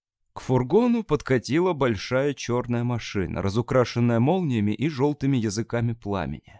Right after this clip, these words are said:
Она притормозила у лесенки, эффектно качнувшись на рессорах. Бобби Молния спустился со ступенек. Из машины выскочил механик, молоденький паренек, услужливо придержавший дверцы звезде Автородео.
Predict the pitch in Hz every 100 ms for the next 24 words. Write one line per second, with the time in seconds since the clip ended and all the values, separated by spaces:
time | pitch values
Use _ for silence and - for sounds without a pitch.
0 | _ 110 127 123 120 127 139 135 143 123
1 | 113 135 190 160 117 104 113 123 - 151
2 | - 170 - 123 - 117 - 113 - 123
3 | 113 - 92 - - - _ _ _ -
4 | 101 135 120 117 113 160 170 156 135 _
5 | _ - - 165 - 165 127 - 110 117
6 | - 147 135 220 190 156 - _ _ _
7 | _ - 131 151 160 - 233 226 185 127
8 | 175 175 170 170 160 156 - 107 95 85
9 | - - 120 151 135 107 107 117 127 135
10 | 180 214 147 160 170 143 101 104 107 135
11 | 127 123 127 175 - 135 107 135 147 -
12 | 143 120 127 95 110 120 - 107 101 -
13 | 104 104 82 69 - -